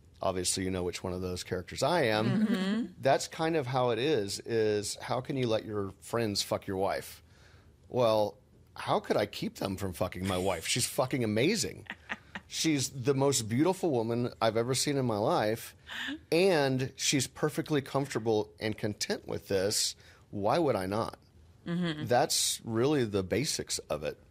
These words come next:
Speaker 1: Um, you know, that and I'm, you know, just a hedonist by nature,
Speaker 2: Mm-hmm.
Speaker 1: and I've met my match.
Speaker 2: Mm-hmm.
Speaker 1: And it just kind of, you know,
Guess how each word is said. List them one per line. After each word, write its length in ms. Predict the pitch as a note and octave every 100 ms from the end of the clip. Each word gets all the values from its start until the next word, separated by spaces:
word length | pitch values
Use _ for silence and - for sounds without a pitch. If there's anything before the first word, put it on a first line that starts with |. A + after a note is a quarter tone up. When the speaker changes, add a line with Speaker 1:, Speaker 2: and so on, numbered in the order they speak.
| -
Speaker 1:
Um, 640 | G#2+ G2 F#2 F#2 F2 F2+ F#2 - - - - - - - - - - - - - - -
you 140 | C3 B2
know, 80 | A2+
that 420 | A2 A2+ B2+ -
and 640 | A2+ A2 G#2+ G#2+ G2+ G#2 -
I'm, 460 | F2 F#2+ G2+ G2 F2+ - - - G#2
you 120 | G2+
know, 180 | F#2 F#2
just 340 | F#2 G2 -
a 200 | F#2+ F2 - - - -
hedonist 680 | F#2+ - C3 A2+ G#2 G2 -
by 120 | G2 F#2
nature, 500 | G#2+ E3 - F#2 C3 -
Speaker 2:
Mm-hmm. 320 | E3 F3+ D#3 D#3 -
Speaker 1:
and 460 | G#2+ G#2+ G#2+ G#2 -
I've 160 | G#2
met 240 | G#2+ G#2+ -
my 140 | A2+
match. 540 | A#2 A3+ - - - - - -
Speaker 2:
Mm-hmm. 200 | F3 F#3+
Speaker 1:
And 300 | F3 A2 A2
it 280 | G#2+ A2 G2+
just 260 | A2 A2 -
kind 240 | A2 A2
of, 320 | G2+ F#2 - - - - - - - - - - - - - -
you 140 | G#2
know, 40 | G2